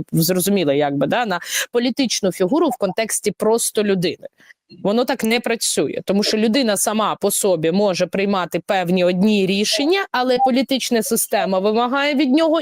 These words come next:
інших політичних рішень. А Трамп це розцінює такою от категорією. Манька з Петькою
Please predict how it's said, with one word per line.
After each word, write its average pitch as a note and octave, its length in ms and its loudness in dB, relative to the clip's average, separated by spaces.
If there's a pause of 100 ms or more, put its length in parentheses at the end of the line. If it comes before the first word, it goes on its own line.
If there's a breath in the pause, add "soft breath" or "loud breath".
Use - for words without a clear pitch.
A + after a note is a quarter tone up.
інших F4+ 500 2
політичних F3 800 -2
рішень. - 340 -2 (2000 loud breath)
А F#3+ 100 -2
Трамп E4+ 340 0
це - 220 0
розцінює D4+ 560 2
такою C#4+ 400 0
от F3+ 100 -4
категорією. E3 760 0
Манька A#3 400 0
з - 100 -2
Петькою G#3+ 440 -2